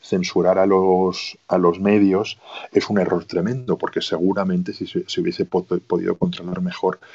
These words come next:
si los ciudadanos y los médicos y mucha gente hubiese sabido lo que estaba pasando.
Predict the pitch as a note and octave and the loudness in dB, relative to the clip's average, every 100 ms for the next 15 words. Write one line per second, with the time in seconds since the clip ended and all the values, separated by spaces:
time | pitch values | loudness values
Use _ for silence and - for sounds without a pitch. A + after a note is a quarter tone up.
0 | - - G2+ F2+ - F2 E2+ F#2+ F#2 - | -20 -6 -2 -2 0 0 0 -2 -4 -8
1 | - - D#2+ - F2+ F#2 D#2 D#2+ - E2+ | -16 -10 -10 -6 -2 -2 -4 -8 -8 -12
2 | E2 F#2 - - F#2 A2 G2+ G2+ F#2 F#2+ | -8 -6 -6 -6 -4 -4 -4 -4 -2 -2
3 | F#2+ F#2 - F2 - - A#2 A#2 | -2 -6 -8 -10 -10 -12 -14 -12